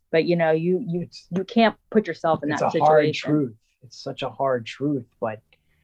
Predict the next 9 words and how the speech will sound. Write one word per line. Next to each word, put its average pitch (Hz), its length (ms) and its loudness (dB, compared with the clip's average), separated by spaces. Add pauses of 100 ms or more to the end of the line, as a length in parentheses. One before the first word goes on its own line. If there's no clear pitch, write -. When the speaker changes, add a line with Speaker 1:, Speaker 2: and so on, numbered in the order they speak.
(380)
Speaker 2:
you 123 100 -6
know, 113 160 -2
if 117 180 -12
it's 123 160 -12
meant 139 340 -2 (480)
to 214 100 -2
be, 127 340 -10 (280)
it 139 140 -6
will. 139 480 0